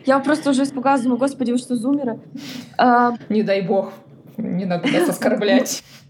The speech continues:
Speaker 1: Ну, это, вот тебе мохнатый, офигительный набор отверток.
Speaker 2: А, да, да, я помню это.
Speaker 1: А зачем мне эта дура? Это не дура, это лошадь. Вот. Это все про личные границы, понимаете? И,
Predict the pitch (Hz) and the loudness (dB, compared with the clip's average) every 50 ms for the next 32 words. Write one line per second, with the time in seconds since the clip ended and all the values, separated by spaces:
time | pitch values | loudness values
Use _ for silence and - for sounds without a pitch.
0 | - - - - - - - - 262 294 320 320 269 240 - 233 208 - - - | -20 -20 -20 -20 -20 -14 0 2 4 4 6 4 4 4 2 0 0 0 -2 -6
1 | - 220 214 302 330 320 - 294 226 233 254 254 247 247 247 240 240 240 240 - | -6 -2 0 -2 -2 -2 -4 -4 -2 0 0 2 2 2 0 0 -2 -4 -6 -4
2 | 262 311 415 494 - - 240 220 - 214 220 - 214 208 277 359 - - 320 269 | -2 -2 -2 -2 -2 -4 -6 -4 -6 -6 -8 -8 -6 -2 -2 -2 0 0 -2 0
3 | 247 240 233 214 247 277 - - 233 - 214 233 226 202 - - - - - - | 0 0 0 0 0 0 0 -2 -6 -8 -6 -6 -4 -6 -6 -10 -14 -16 -16 -18
4 | - - - - - 208 190 185 190 170 175 175 180 185 180 180 175 170 175 165 | -18 -20 -10 -4 -2 -2 0 0 -2 -2 -4 -2 -2 0 0 0 -2 -2 -4 -2
5 | 170 175 175 175 - 180 170 170 170 165 165 165 165 165 - - - - - - | -2 -4 -6 -6 -6 -4 -4 -4 -4 -4 -4 -6 -6 -8 -10 -12 -12 -12 -14 -18
6 | - - - - - - - - _ _ _ _ _ - 233 226 247 247 247 311 | -20 -20 -20 -20 -20 -20 -20 -20 _ _ _ _ _ -2 2 2 2 4 4 2
7 | 277 262 262 247 247 247 240 220 202 226 214 208 208 208 - 226 226 226 240 262 | 2 4 4 2 2 2 0 0 2 2 2 2 2 0 0 -2 0 2 2 4
8 | 302 294 262 262 240 226 214 202 202 196 - - - - - - - _ _ _ | 4 4 2 4 2 2 4 2 2 0 -2 -6 -12 -14 -18 -20 -20 _ _ _
9 | _ _ _ _ _ _ _ _ - 226 226 247 226 208 196 233 - - - _ | _ _ _ _ _ _ _ _ -10 -4 0 2 2 2 2 0 -4 -14 -20 _
10 | _ _ _ _ - - - - - 247 247 320 330 330 - 339 320 320 349 285 | _ _ _ _ -20 -14 -12 -4 -2 -2 0 0 -2 0 0 0 2 2 2 2
11 | 285 277 285 285 285 - 269 247 233 254 262 254 247 220 196 - - - - - | 4 4 2 0 0 0 0 0 2 0 2 2 2 2 0 -2 -8 -12 -14 -14
12 | - - 175 165 180 208 254 302 277 247 - - - - - - - _ _ _ | -6 -4 -2 2 2 2 4 2 0 -2 -4 -10 -10 -10 -12 -12 -16 _ _ _
13 | _ _ _ _ _ _ _ _ _ _ _ _ - 233 220 220 226 226 226 | _ _ _ _ _ _ _ _ _ _ _ _ 0 2 4 6 6 6 6